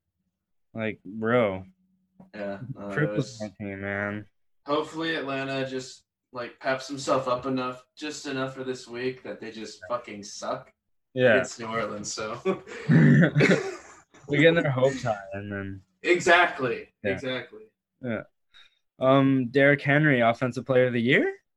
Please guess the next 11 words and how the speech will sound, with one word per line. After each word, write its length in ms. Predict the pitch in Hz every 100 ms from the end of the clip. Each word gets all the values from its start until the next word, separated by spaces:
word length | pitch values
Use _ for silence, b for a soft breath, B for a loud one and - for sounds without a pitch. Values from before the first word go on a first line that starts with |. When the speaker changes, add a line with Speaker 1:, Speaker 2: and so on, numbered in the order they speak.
| _ _ _ _ _ _ _
Speaker 2:
Uh, 520 | 131 131 127 127 120 110
maybe. 540 | 135 254 254 285 - -
After, 460 | 135 135 - 147
it's 540 | 131 127 120 151 160 -
always 460 | 160 185 185 208 165
what 160 | 165
he 100 | 165
does 560 | - 135 127 127 127 - 127
in 260 | 127 131
between 560 | 127 127 - 117 117 107
December 640 | 110 - 123 127 123 127